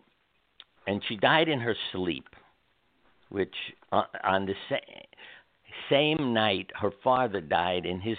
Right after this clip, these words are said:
sleep many years ago. Um, I mean, he told us, "No dinner, no pills." He was in his nineties, and we knew he was saying, "I'm,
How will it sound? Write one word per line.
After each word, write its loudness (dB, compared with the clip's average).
sleep -8
many -4
years -8
ago. -12
Um, -4
I -6
mean, -2
he -2
told 4
us, -2
"No 2
dinner, 2
no -2
pills." -6
He -6
was -6
in -4
his -10
nineties, -6
and -8
we 0
knew 2
he -2
was -4
saying, 0
"I'm, -4